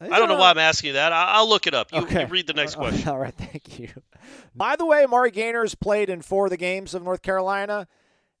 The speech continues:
Speaker 1: Uh, hasn't started in any of them, but he's graded out overall at sixty-eight point two.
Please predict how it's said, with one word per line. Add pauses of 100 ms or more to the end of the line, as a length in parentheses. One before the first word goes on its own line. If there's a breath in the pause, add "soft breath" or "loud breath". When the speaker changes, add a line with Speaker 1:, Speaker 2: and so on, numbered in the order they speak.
Speaker 1:
Uh,
hasn't
started
in
any
of
them,
but
he's
graded
out
overall
at
sixty-eight
point
two.